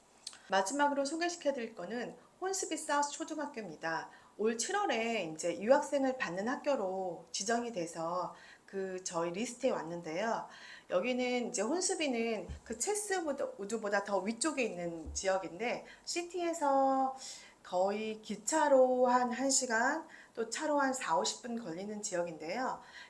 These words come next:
이 지역에는 학교 근처에 그 학교 근처에 역이 있어서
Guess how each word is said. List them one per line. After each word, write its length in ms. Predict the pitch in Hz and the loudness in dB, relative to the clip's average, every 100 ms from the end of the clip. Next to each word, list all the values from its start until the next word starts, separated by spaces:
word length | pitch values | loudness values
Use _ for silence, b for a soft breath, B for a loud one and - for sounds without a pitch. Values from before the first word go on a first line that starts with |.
| - | -6
이 180 | 233 240 | -6 -4
지역에는 720 | - 233 233 233 226 240 233 - | 2 2 2 0 -2 -4 -8 -10
학교 420 | - 440 - 302 | -6 -6 0 0
근처에 960 | 277 185 190 254 226 196 180 196 175 - B B B - | 0 -6 -2 0 2 2 0 0 0 -4 B B B -14
그 600 | 190 180 175 165 156 - - B B B B B B B | -8 -4 -2 -2 -6 -10 -20 B B B B B B B
학교 260 | - 330 339 | -6 -2 -2
근처에 440 | 214 185 214 202 175 | -4 -4 -2 0 4
역이 260 | 170 214 | 2 2
있어서 680 | 214 - 160 254 254 - - | -4 -6 -4 0 0 -2 -6